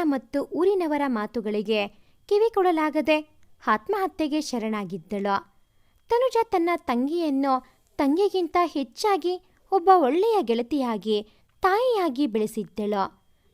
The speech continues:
ಕೊನೆ ಬಾರಿ ಮುಖ ನೋಡಲು ಹೋದರೂ ಅವಳ ಅಮ್ಮ ಬಿಡಲಿಲ್ಲ. ಆಗಲೂ ಸಹ ಕಣ್ಣೀರಿನ ಜೊತೆ ವಾಪಸ್ಸು ಪವನ್ ಮನೆ ಸೇರಿದ್ದಳು. ಈ ಘಟನೆಯಿಂದ ಹೊರಬರಲು ಅವಳಿಗೆ ದಿನಗಳೇ ಹಿಡಿದಿದ್ದವು. ದಿನ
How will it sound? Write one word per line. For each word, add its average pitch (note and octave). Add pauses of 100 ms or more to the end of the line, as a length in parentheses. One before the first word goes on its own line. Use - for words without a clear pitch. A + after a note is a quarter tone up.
(100)
ಕೊನೆ B3+
ಬಾರಿ D#4
ಮುಖ A#3+
ನೋಡಲು D4+
ಹೋದರೂ A#3+ (640)
ಅವಳ A4 (140)
ಅಮ್ಮ D4
ಬಿಡಲಿಲ್ಲ. A3 (600)
ಆಗಲೂ A#3+
ಸಹ D4 (460)
ಕಣ್ಣೀರಿನ A4+
ಜೊತೆ F4+ (220)
ವಾಪಸ್ಸು G4
ಪವನ್ D#4+
ಮನೆ B3
ಸೇರಿದ್ದಳು. G3+ (340)
ಈ G4
ಘಟನೆಯಿಂದ D4+
ಹೊರಬರಲು A3+
ಅವಳಿಗೆ G#3 (340)
ದಿನಗಳೇ D4
ಹಿಡಿದಿದ್ದವು. G3 (600)
ದಿನ F4+